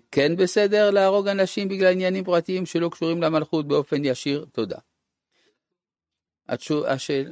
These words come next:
אתה אומר שזאת שאלה טובה, אני חושב שזאת שאלה לא טובה, ואני אגיד לך גם למה. טוב, אמיתי, כל שאלה אפשר להגיד שהיא לא טובה, בגלל שיש תשובה עליה. אה, נה-, אחאב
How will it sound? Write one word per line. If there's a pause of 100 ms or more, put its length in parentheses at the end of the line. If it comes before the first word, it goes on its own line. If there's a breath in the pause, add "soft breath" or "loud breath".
אתה
אומר
שזאת
שאלה
טובה,
אני
חושב
שזאת
שאלה
לא
טובה,
ואני
אגיד
לך (100)
גם
למה. (640 soft breath)
טוב,
אמיתי,
כל
שאלה
אפשר
להגיד
שהיא
לא
טובה, (200)
בגלל
שיש
תשובה
עליה. (880 soft breath)
אה, (1300)
נה-,
אחאב